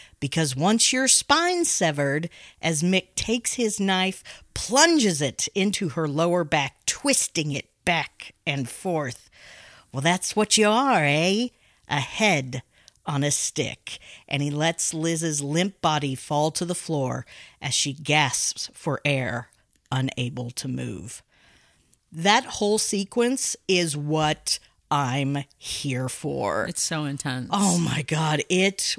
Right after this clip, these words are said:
Speaker 1: was brutal and creepy as fuck.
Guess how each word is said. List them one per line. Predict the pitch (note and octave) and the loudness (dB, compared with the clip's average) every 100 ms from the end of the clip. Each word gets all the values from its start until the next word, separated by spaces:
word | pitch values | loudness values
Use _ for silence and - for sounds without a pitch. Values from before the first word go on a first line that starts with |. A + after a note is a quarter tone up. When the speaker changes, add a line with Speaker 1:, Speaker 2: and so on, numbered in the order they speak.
| - | -4
Speaker 1:
was | D3+ D3 C#3+ D3 C#3+ C3 - C#3+ - | -2 0 2 0 0 -4 -8 -16 -12
brutal | D3 C3+ C#3+ D#3 E3 D#3+ D#3+ E3+ - | -8 -4 0 2 2 2 2 0 -2
and | D#3 C#3 - | -4 -4 -8
creepy | - - - D4+ D#4+ A3 A3 F3 | -18 -18 -4 0 0 2 0 0
as | E3 D3+ - | 0 0 -2
fuck. | - - E3+ G3 F3 D#3+ - - | -4 -4 0 2 2 -2 -8 -12